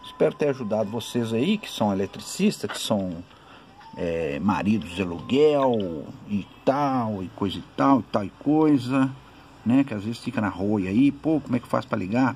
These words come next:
Porque todo mundo sabe que eu sou eletricista. Eu dou uma de mecânico de Vespa, mas eu sou eletricista predial, beleza?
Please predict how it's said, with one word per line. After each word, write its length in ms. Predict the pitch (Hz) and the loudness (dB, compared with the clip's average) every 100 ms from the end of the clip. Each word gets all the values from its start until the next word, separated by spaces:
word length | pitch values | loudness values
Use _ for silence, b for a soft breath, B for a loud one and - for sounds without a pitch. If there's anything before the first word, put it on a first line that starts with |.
| - | -4
Porque 240 | - 147 | -6 -6
todo 200 | 165 214 | -2 0
mundo 120 | 220 | -2
sabe 300 | - 135 127 | 0 0 0
que 100 | - | -4
eu 60 | 180 | -6
sou 340 | - 156 170 - | -2 0 0 2
eletricista. 1120 | 165 143 143 143 277 - - 156 - - - - B B B B B - | 4 6 4 0 -4 -4 -4 -4 -4 -8 -10 -12 B B B B B -4
Eu 120 | 113 | -2
dou 240 | 104 117 151 | 0 2 2
uma 120 | 160 | 0
de 380 | 151 160 123 87 - | 2 2 2 -2 -4
mecânico 800 | 110 104 - 110 92 - - - B B B B B | -4 -4 -4 -2 -2 -4 -6 -8 B B B B B
de 180 | - 101 | -2 -2
Vespa, 500 | 87 95 135 139 180 | 0 0 0 -2 -4
mas 300 | 165 160 151 | -2 -2 0
eu 120 | 139 | 2
sou 480 | 139 - - 127 147 - B B B B | 0 -2 0 2 2 -2 B B B B
eletricista 720 | 110 110 117 - 123 131 117 131 | -2 -2 -2 -6 -6 -4 -2 -2
predial, 640 | 143 139 143 95 85 80 - - | -2 0 0 0 -2 -6 -14 -20
beleza? 580 | - 90 113 190 113 87 | -10 -2 0 0 -2 -8